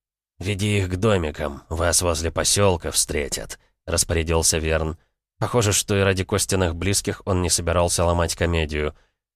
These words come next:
"Глава твоего клана непременно хочет, чтобы я сдох перед алтарём, поэтому настаивает, чтобы инициацию провёл именно я, да ещё и сегодня.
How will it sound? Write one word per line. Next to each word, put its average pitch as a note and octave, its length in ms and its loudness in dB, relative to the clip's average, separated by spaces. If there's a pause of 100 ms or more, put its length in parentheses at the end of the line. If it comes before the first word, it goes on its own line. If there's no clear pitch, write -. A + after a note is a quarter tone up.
(140)
"Глава F#2+ 360 4
твоего F2+ 400 0
клана F2 600 0 (300)
непременно F2 540 0
хочет, F2 320 -2
чтобы F2+ 320 -2
я E2+ 100 0
сдох E2+ 360 2
перед E2+ 240 -2
алтарём, E2+ 680 0 (360)
поэтому E2 400 0
настаивает, E2+ 680 0
чтобы E2 360 -2
инициацию D#2+ 680 0
провёл D#2+ 380 0
именно D#2+ 380 0
я, C#2+ 460 -4 (260)
да D#2 120 -4
ещё D#2+ 260 -2
и D2 80 -2
сегодня. D#2 720 0